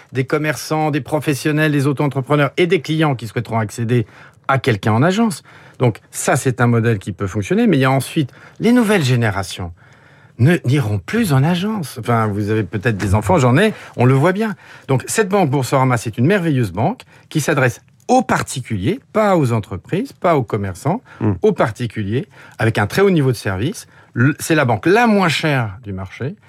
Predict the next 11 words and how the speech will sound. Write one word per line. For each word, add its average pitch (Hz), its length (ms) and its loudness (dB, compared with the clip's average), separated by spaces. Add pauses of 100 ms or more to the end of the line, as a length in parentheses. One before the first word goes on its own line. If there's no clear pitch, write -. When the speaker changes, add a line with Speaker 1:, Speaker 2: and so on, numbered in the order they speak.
(220)
Speaker 1:
Elle 101 140 -4
restera 135 460 0
positionnée 104 540 -6
ainsi 87 300 -4 (260)
et 139 80 4
elle 139 180 2
conquiert 135 520 0
effectivement 110 500 -4
énormément 98 400 -4
de 90 60 -10
clients. 113 320 -4